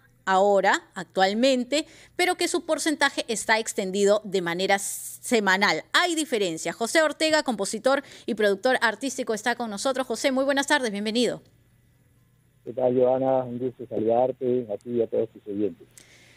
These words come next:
Speaker 1: José, igualmente, ¿cuál es tu opinión respecto a este proyecto de ley que además ya ha sido aprobado en el Congreso de la República?
Speaker 2: Bueno, ha sido aprobado en dos comisiones, según tengo
Speaker 1: Entonces,
Speaker 2: entendido, ¿no?
Speaker 1: ujú.
Speaker 2: Cultura y Transporte, todavía falta ir al Pleno.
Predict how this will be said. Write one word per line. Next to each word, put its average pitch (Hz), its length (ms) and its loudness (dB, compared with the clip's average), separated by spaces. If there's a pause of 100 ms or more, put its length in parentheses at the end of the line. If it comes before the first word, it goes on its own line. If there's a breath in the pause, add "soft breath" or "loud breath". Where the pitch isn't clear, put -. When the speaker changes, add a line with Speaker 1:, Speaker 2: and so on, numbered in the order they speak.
(100 loud breath)
Speaker 1:
José, 311 300 2
igualmente, 302 800 2 (320)
¿cuál 359 300 4
es 392 240 -4
tu 349 140 0
opinión 311 500 0
respecto 285 640 -2
a 220 140 0
este 262 340 -2
proyecto 247 580 0
de 208 140 0
ley 214 220 2
que 247 120 -2
además 240 280 0
ya 370 80 4
ha 359 40 0
sido 359 300 2
aprobado 196 420 2
en 202 80 -8
el 196 80 -6
Congreso 190 380 -4
de 190 80 2
la 170 80 0
República? 143 560 -12 (1300)
Speaker 2:
Bueno, 156 300 0
ha 151 100 0
sido 226 140 2
aprobado 185 340 2
en 180 60 -4
dos 175 120 0
comisiones, 151 720 -2
según 131 180 -6
tengo - 120 -2
Speaker 1:
Entonces, 131 260 -2
Speaker 2:
entendido, 113 380 2 (160)
¿no? 254 100 -4
Speaker 1:
ujú. 240 140 -6 (120)
Speaker 2:
Cultura 135 300 -2
y 127 80 0
Transporte, 127 460 -6
todavía 113 280 -2
falta 107 560 -2
ir 107 100 -4
al 107 100 0
Pleno. 120 340 -2